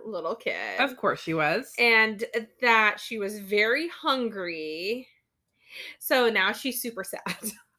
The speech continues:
Speaker 2: Of course she is.
Speaker 1: <laughs> Of course she is. To make it up to her, Mom and Dad tell her to essentially name her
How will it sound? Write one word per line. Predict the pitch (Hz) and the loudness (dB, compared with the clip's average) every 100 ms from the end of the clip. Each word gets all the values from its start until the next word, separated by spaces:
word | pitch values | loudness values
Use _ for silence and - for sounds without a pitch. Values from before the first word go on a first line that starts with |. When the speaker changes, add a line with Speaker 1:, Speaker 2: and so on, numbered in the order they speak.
| _ | _
Speaker 2:
Of | 262 269 - | 2 2 2
course | 165 143 | 0 0
she | 135 | -4
is. | 135 135 339 - 320 | -2 -4 -6 -8 -10
Speaker 1:
<laughs> | - - | -8 -14
Of | 359 _ | -14 _
course | 165 - - | -12 -12 -16
she | - - | -20 -20
is. | - - _ _ _ _ _ _ _ _ _ _ _ _ _ _ 302 311 - | -20 -20 _ _ _ _ _ _ _ _ _ _ _ _ _ _ -20 -20 -6
To | 285 | 4
make | 311 320 | 4 6
it | 403 - | 0 4
up | 240 233 | 2 2
to | 247 | -2
her, | 226 220 202 196 | 0 2 2 2
Mom | 185 208 | -2 -2
and | 233 | 0
Dad | 214 208 | 2 0
tell | 208 208 180 180 | 0 0 0 -2
her | 185 170 165 | -6 -6 -6
to | - 175 - | -10 -10 -8
essentially | 190 190 170 175 175 | -10 -8 -8 -6 -6
name | 175 180 220 | -6 -6 -2
her | 311 | -4